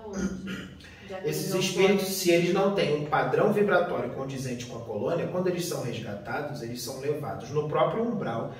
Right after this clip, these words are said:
Speaker 2: existem hospitais, postos de socorro,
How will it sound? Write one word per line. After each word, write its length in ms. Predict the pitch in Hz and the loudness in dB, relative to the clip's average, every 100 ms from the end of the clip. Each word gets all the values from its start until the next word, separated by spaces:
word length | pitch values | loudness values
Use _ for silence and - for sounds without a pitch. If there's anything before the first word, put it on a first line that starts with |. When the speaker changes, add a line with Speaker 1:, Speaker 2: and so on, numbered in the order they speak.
| - | -6
Speaker 2:
existem 800 | 147 147 - 143 147 - 165 165 - - | -2 -2 -2 -2 -2 -2 -2 -4 -6 -6
hospitais, 800 | 151 147 - 143 - - 110 - | -2 -2 -2 -4 -2 -2 -2 -4
postos 420 | - 139 131 - | -4 -4 -4 -4
de 80 | 123 | -8
socorro, 840 | - 127 110 123 123 123 120 123 | -8 -8 -8 -4 -2 -2 -6 -8